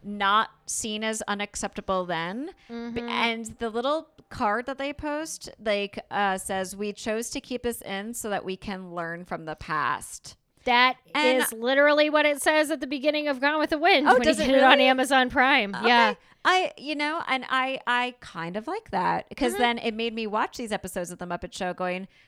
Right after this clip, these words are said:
Speaker 1: "Okay, what's the problem?" Like, "Oh, okay, I can see that now." I can, and it wasn't blatant, you know, but it's like
Speaker 2: Yeah.
Speaker 1: in one episode they were portraying, portraying gypsies,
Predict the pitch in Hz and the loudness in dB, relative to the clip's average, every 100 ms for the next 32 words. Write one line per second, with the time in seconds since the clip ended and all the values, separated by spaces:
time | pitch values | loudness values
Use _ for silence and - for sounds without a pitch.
0 | - - 320 277 294 - 294 294 269 269 | -12 -8 -6 -4 -6 -8 -8 -8 -6 -8
1 | 269 - 370 523 539 494 480 508 - 359 | -8 0 0 2 -2 -6 -6 -6 -6 -10
2 | - 427 453 - - 185 175 190 269 - | -8 -6 -4 -4 -6 -6 -6 -6 -8 -6
3 | 294 311 403 254 185 214 - - - 196 | -4 -2 -4 -6 -4 -4 -4 -12 -14 -12
4 | - 208 202 196 208 208 202 - 214 196 | -10 -8 -4 -4 -4 -6 -6 -6 -4 -4
5 | 185 180 - _ _ 220 214 190 185 180 | -4 -6 -10 _ _ -10 -8 -6 -6 -6
6 | 180 180 _ _ 175 180 - 175 170 - | -12 -18 _ _ -14 -12 -10 -8 -8 -12
7 | 170 165 165 165 165 160 180 165 165 165 | -10 -8 -10 -10 -12 -12 -12 -14 -16 -20
8 | _ _ - 180 180 175 165 165 - - | _ _ -16 -14 -12 -12 -14 -14 -16 -16
9 | 80 73 - | -20 -16 -18